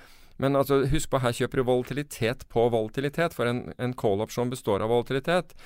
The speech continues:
Så nå, nå driver du med, med ganske avansert matematikk, og hvis du ikke helt vet hva du driver med der, så burde du antageligvis ikke gjøre det.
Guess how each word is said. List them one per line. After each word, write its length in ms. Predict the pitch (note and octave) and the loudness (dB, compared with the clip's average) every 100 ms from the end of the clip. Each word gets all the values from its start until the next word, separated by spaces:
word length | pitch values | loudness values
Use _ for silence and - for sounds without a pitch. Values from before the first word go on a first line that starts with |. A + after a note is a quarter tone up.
| - | -18
Så 140 | - C3+ | -2 2
nå, 140 | B2+ B2+ - - _ | 2 0 -6 -16 _
nå 220 | - A#2+ B2+ D3 | -2 2 4 2
driver 380 | C3 A#2+ G2+ A2+ | 0 0 0 2
du 80 | B2+ | 0
med, 460 | C3+ C3+ C3 B2+ G#2+ | 2 0 0 -2 -2
med 160 | C#3 C#3 | 0 2
ganske 300 | B2+ - G#2+ | 0 0 0
avansert 500 | B2 C3 - G#2+ B2 | 0 -4 -4 -4 -4
matematikk, 600 | B2 C#3 C#3 G3+ - - - - - | -4 -4 -4 -4 -6 -16 -18 -18 -8
og 100 | B2 | -4
hvis 140 | B2+ | -2
du 80 | C#3 | -2
ikke 320 | C3+ - B2+ C3 - - - | -2 0 -2 -2 -8 -14 0
helt 320 | C3+ D#3 - | 2 2 -2
vet 320 | G#2 A#2 C#3+ | -2 -2 0
hva 140 | A2+ A2 | 0 0
du 140 | C3 | 0
driver 240 | B2+ A2+ C3 | -2 0 0
med 100 | C#3+ | 0
der, 240 | G3 D#3 - - - - - | 0 -2 -14 -20 -20 -20 -4
så 160 | C#3+ | -2
burde 160 | C3 C3 | 0 2
du 60 | B2+ | 0
antageligvis 320 | A#2+ G#2+ D#3 - | 0 -2 -4 -8
ikke 220 | - G2 | -4 0
gjøre 180 | F#2 | 2
det. 100 | G#2 | 4